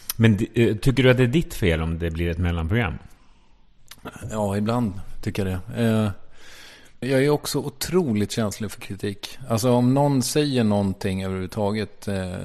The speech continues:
Speaker 2: negativt, och det kan gälla mina gäster också, alltså att,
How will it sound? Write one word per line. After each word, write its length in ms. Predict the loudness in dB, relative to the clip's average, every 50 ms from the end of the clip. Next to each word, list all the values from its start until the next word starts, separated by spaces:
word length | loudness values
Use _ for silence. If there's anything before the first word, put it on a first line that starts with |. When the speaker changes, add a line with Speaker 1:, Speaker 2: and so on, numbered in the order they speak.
| -8 -8 -8 -8 -8 -8 -8 -8 -10 -10 -12 -12 -12 -14 -16 -18 -14 -6
Speaker 2:
negativt, 720 | -2 0 2 2 2 0 0 0 -2 -2 -2 -4 -8 -6
och 160 | -4 0 0
det 80 | 0
kan 260 | 0 2 0 0 0 0
gälla 220 | 0 2 2 2
mina 200 | 0 2 2 2
gäster 300 | 2 0 0 -2 -2 -4
också, 220 | -4 -4 -6 -6
alltså 320 | -6 -4 -4 -4 -2 -2 -2
att, 220 | -2 -2 -6 -12